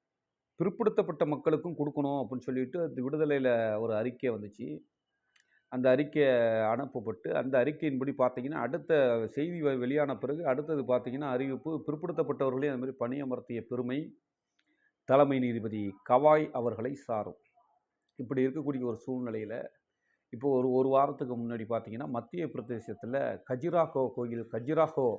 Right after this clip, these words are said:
அப்படின்னு ஒரு கோயில் இருக்கு. சிற்பம், சிற்பங்கள் இருக்கக்கூடிய ஒரு இடம். அந்த இடத்துல பார்த்தீங்கன்னா,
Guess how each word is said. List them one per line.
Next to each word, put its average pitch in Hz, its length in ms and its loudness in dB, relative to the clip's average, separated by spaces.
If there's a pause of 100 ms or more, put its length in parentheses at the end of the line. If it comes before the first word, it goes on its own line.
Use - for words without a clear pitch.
(140)
அப்படின்னு 123 280 -8
ஒரு 127 240 -6
கோயில் 127 240 -2
இருக்கு. 107 220 -10
சிற்பம், 147 460 -8 (1000)
சிற்பங்கள் 156 640 0
இருக்கக்கூடிய 127 580 -2
ஒரு 127 160 -2
இடம். 113 280 -6 (1080)
அந்த 113 240 -2
இடத்துல 151 320 2
பார்த்தீங்கன்னா, 131 540 0